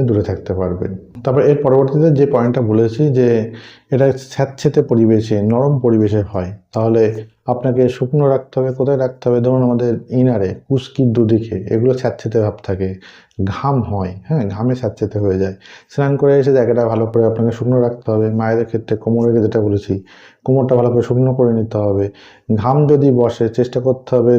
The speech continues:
ঘামগুলো মুছে নিয়ে জায়গাটা শুকনো রাখার। যারা ইনার পরছেন, সারাদিনে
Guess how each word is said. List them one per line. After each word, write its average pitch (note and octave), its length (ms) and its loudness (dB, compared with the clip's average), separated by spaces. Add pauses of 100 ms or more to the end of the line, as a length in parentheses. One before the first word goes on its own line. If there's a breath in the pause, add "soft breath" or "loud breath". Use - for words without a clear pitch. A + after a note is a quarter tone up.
ঘামগুলো A2+ 460 0 (120)
মুছে A2+ 320 -2
নিয়ে A#2 180 0 (220)
জায়গাটা G#2 280 -2
শুকনো A#2+ 240 0 (100)
রাখার। F#2+ 320 -6 (680 loud breath)
যারা B2+ 160 6 (100)
ইনার C#3 300 2
পরছেন, A#2 400 -2 (160)
সারাদিনে A#2+ 340 2